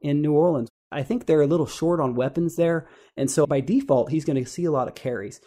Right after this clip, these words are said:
And then last but not least, your boy, who, uh, I didn't hear you mention this week, but, uh, L-, Latavius Murray up in Oakland.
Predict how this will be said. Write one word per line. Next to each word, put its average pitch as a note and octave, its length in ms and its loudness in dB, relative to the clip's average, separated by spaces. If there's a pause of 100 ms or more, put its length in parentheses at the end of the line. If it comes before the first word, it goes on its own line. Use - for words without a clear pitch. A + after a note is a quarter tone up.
And F3 160 0
then E3+ 120 2
last F#3 300 -2
but D#3 120 0
not C#3+ 240 -2
least, C3 400 -6
your E3+ 220 -2
boy, D3 320 4
who, D3+ 220 4
uh, C3 60 4
I C3 140 2
didn't D#3 180 0
hear E3 100 4
you D3 120 4
mention D3+ 300 0
this G3 200 -2
week, C3 240 -2
but, C#3 160 2
uh, B2 240 -4
L-, - 240 -6
Latavius D#3+ 560 2
Murray B2 400 0
up A#2 160 -6
in A#2+ 100 -6
Oakland. A#2 360 -8